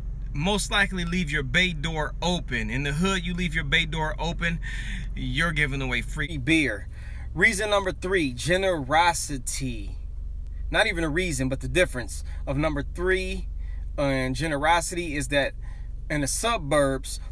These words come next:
the store owner or the store clerk will give you free food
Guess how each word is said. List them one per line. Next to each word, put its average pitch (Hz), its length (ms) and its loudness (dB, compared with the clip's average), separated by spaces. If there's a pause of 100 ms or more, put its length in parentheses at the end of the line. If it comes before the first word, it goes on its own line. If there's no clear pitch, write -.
the 135 80 -2
store 214 400 4
owner 202 280 4
or 160 120 2
the 143 80 -2
store 190 320 0
clerk 196 440 2 (280)
will 143 500 0 (260)
give 160 280 2
you 165 220 -4
free 190 440 -4
food 175 800 0